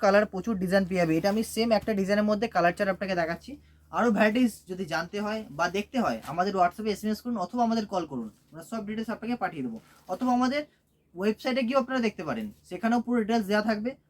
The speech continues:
ওখানে গিয়েও আপনি দাম, কোয়ালিটি আর যা যা কালার লাগবে সেগুলো আপনি পছন্দ করতে পারেন। আর যদি এখান থেকে কোনো ডিজাইন পছন্দ হয়, আপনি স্ক্রিনশট নিয়ে আমাদের WhatsApp-এ পাঠান, আমরা দাম বলে দেবো। যদি আপনি অর্ডার দিতে চান, সেভাবে অর্ডার দিতে পারেন। তো এরকম কালার চার্ট থাকছে, দেখুন খুব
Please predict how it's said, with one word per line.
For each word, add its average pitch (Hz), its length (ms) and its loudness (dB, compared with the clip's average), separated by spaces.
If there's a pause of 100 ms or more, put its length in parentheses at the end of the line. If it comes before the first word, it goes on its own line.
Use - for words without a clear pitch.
ওখানে 190 240 -6
গিয়েও 208 140 -2
আপনি 214 120 -6 (100)
দাম, 165 160 2 (140)
কোয়ালিটি 170 320 -2 (420)
আর 170 60 -4 (100)
যা 196 140 6
যা 240 60 4 (340)
কালার 208 240 2
লাগবে 214 280 -2
সেগুলো 202 220 -4
আপনি 226 180 -4
পছন্দ 170 220 -6 (100)
করতে 139 240 -6
পারেন। 110 140 -8 (300)
আর 156 120 -2
যদি 214 160 2
এখান 254 180 4
থেকে 254 160 2
কোনো 262 180 4
ডিজাইন 254 260 4
পছন্দ 240 220 -2
হয়, 247 100 4
আপনি 254 140 0
স্ক্রিনশট 233 360 -2
নিয়ে 247 140 4
আমাদের 240 180 2
WhatsApp-এ 226 320 0
পাঠান, 262 200 -2 (180)
আমরা 175 220 -8
দাম 170 100 -2 (100)
বলে 190 160 -2
দেবো। 202 140 -6 (120)
যদি 185 140 -4
আপনি 196 120 -4 (140)
অর্ডার 196 200 -2
দিতে 208 140 -12
চান, 269 160 -2
সেভাবে 185 260 -4
অর্ডার 180 200 -4
দিতে 214 200 -6
পারেন। 123 160 -6 (260)
তো - 80 -20
এরকম 185 180 -2 (100)
কালার 202 200 0
চার্ট 214 180 -6
থাকছে, 208 240 -4
দেখুন 202 180 -8 (360)
খুব 240 100 -2